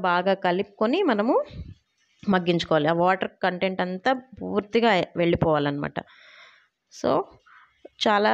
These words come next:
యమ్మీ యమ్మీగా, కలర్‌ఫుల్‌గా కనిపిస్తుంది కదా ఫ్రెండ్స్. So, బిగినర్స్ ఎవరైతే ఉన్నారో మన ఛానల్ని ఫాలో అయ్యేవాళ్ళు,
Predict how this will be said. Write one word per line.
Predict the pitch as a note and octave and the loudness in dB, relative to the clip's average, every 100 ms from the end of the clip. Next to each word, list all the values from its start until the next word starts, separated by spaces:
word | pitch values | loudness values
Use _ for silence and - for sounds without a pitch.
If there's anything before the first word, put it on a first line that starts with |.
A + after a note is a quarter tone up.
| A3+ | 4
యమ్మీ | F#3+ G3+ A3 | 2 2 0
యమ్మీగా, | G3+ G3 G3 G3 | 0 2 2 2
కలర్‌ఫుల్‌గా | G3 F#3+ G#3 G3+ G3 F#3+ | 2 2 2 0 0 0
కనిపిస్తుంది | F3+ F3+ - F#3 | -2 -4 -6 -2
కదా | E3+ E3 | 0 0
ఫ్రెండ్స్. | E3+ A3+ B3 G3+ | 2 0 0 -6
So, | - G#3 G#3 G#3 | 2 4 4 4
బిగినర్స్ | G#3+ A#3 C4 B3 | 2 2 2 2
ఎవరైతే | A3 G3+ G#3 A3 G#3+ | 2 2 2 2 2
ఉన్నారో | F#3+ F#3+ F3 F#3 | 2 0 2 0
మన | F#3+ F3+ | 0 -2
ఛానల్ని | F#3 G3 F3+ F#3 F3+ | -2 -2 0 0 0
ఫాలో | F3+ E3+ E3+ | 0 2 2
అయ్యేవాళ్ళు, | D#3 D#3 D3+ D#3 | 2 0 0 0